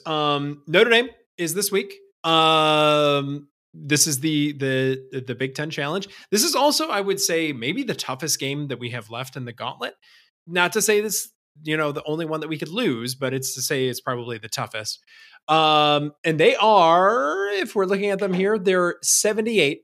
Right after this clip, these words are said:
on KenPom. And they are way better on the offense than they are on the defense. So look for this to be a bit of a track meet down in South Bend. Um, that's all I've got.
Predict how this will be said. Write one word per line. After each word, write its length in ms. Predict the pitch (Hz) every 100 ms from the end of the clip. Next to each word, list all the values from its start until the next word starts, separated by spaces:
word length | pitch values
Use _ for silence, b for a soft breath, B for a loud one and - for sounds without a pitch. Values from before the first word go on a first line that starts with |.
| -
on 200 | 156 147
KenPom. 520 | 147 131 120 117 139 b b b b -
And 460 | 160 165 165 160 160
they 240 | 135 190
are 600 | 196 180 165 147 135 127
way 460 | 117 113 135 190 226
better 300 | 185 180 160
on 120 | 147
the 100 | 143
offense 480 | 127 127 127 127 120
than 100 | 123
they 100 | 120
are 160 | 117 113
on 120 | 110
the 60 |
defense. 420 | 110 107 107 107 -
So 160 | 123
look 200 | 139 160
for 120 | -
this 200 | 147 131
to 80 | -
be 100 | 127
a 60 | 117
bit 140 | 117
of 80 | -
a 20 |
track 320 | - 117 107 -
meet 160 | 107 -
down 240 | 110 104 101
in 180 | 98 104
South 300 | - - 98 -
Bend. 340 | - - 113 B B B B B -
Um, 680 | 143 135 131 123 113 107 _ _ _ - _ _ _ _ -
that's 440 | 87 - 135 131
all 80 | 117
I've 100 | 110
got. 140 | -